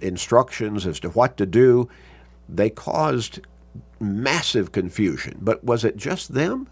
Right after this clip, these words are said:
No, it was God who caused massive confusion within the enemy camp. And the enemy started fighting against one another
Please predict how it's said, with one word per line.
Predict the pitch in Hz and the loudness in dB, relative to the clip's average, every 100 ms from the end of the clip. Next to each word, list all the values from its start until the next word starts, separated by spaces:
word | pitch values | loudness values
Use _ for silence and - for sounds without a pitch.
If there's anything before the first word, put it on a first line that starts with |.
| - - - - | -20 -20 -20 -8
No, | - 107 | -4 -4
it | - | -4
was | 131 | -6
God | - - - - - - - - - - | -4 -8 -6 -8 -10 -20 -20 -20 -20 -8
who | - | -4
caused | 143 - 135 131 | -2 2 0 0
massive | 92 110 170 - 117 117 | -4 -4 -4 -2 -6 -4
confusion | 101 101 143 - 160 95 | -6 -4 0 0 0 -2
within | 101 107 160 | -2 0 0
the | 143 131 | 2 2
enemy | 190 170 | 2 0
camp. | 151 180 240 139 - - - - - - - - | -2 0 2 0 -4 -20 -20 -20 -20 -20 -14 -2
And | 131 | 2
the | 135 | 6
enemy | 196 226 156 | 4 6 2
started | - 143 160 139 113 - - - - - - | 4 6 6 4 2 -16 -20 -20 -20 -20 -20
fighting | - - 196 185 160 | -4 -2 0 2 2
against | 156 160 - | 0 -2 0
one | 170 | 0
another | 170 180 190 226 107 | 0 2 2 4 0